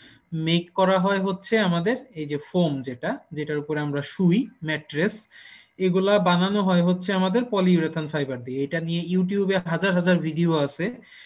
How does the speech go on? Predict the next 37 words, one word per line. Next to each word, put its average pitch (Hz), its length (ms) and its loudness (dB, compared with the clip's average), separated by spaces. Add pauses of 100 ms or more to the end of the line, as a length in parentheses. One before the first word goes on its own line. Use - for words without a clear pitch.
(200)
যে 151 120 0
polyurethane 190 760 2
foam, 175 320 -2
polyurethane 165 640 -2
foam 156 380 -8
কিভাবে 156 320 -4
তৈরি 170 280 0
করা 151 280 -2
হয়, 175 220 -2
YouTube-এ 160 480 -4
একটু 160 280 -8
search 147 260 -4
দিয়েও 196 240 -2
পেয়ে 170 200 0
যাবা। 117 240 -6 (920)
তো 131 360 -4 (220)
যাদের 160 300 0
ইচ্ছা 180 340 2
আছে 180 180 0
একটু 214 140 -2
দেখে 170 240 -2
নিতে 160 200 0
পারো। 160 360 -2 (380)
এই 208 160 2
কারণে 220 400 2
এটার 196 220 2
একটা 180 240 2
growth 165 500 0 (200)
বেশ 151 340 -4
ভালো 147 240 0
পরিমাণে 151 440 -2
হচ্ছে 147 420 -2
বা 160 100 0
এটার 143 240 -2
demand 151 320 -2
বৃদ্ধি 151 280 -4
পাচ্ছে। 143 380 -2